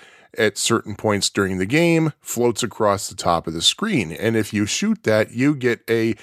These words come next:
seemingly random bonus of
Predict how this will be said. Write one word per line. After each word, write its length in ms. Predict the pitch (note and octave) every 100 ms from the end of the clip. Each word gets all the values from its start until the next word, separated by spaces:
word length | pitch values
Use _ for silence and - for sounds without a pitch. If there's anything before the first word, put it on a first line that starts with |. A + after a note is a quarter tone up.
| -
seemingly 720 | - - A3 C4 A#3 F#3 E3+ C3
random 720 | - F#2+ B2+ D3+ C#3+ C3 B2 - _ _ _
bonus 640 | A2 A#2+ B2+ A#2 F2 - -
of 400 | - G2 F#2